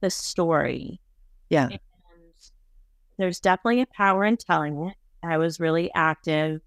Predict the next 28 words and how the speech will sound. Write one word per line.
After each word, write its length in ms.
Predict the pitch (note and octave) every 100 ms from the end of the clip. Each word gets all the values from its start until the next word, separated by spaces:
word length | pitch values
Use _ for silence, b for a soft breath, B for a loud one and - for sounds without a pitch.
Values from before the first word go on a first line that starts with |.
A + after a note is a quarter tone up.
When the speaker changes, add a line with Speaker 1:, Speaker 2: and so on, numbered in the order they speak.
| -
Speaker 1:
in 300 | D#3+ D#3 D3
Take 260 | - D3+ -
Back 200 | D3+ -
the 100 | E3
Night 340 | D3+ C#3 F3 -
in 140 | D#3
college, 760 | - E3+ C#3+ D#3 D3+ F#3+ - - _ _ _ _ - -
which 240 | F3 -
is, 380 | D#3+ D3 - -
you 60 | D#3
know, 200 | D3 C#3+
a, 180 | C#3+ C#3 - _ _ _ - E3
a 80 |
movement 840 | D#3+ E3 D#3+ - D#3 D3 D3 - - -
to 320 | D3+ D3 - -
help 260 | E3+ D3
sexual 500 | - E3 - D#3+ D#3
survivors 720 | - E3+ D3+ D3 D3+ D3 D3
share 220 | - D3+ C#3
their 140 | D#3
stories 600 | - G#3+ G3+ F3+ E3+ E3
and 80 | C#3+
not 200 | C#3+ -
feel 200 | D3 C#3+
alone 680 | - F3 G3 F3 E3+ E3
and 120 | D3 -
bring 160 | D3+
awareness. 680 | D3 D#3 F#3+ F#3 F3+ F3+ -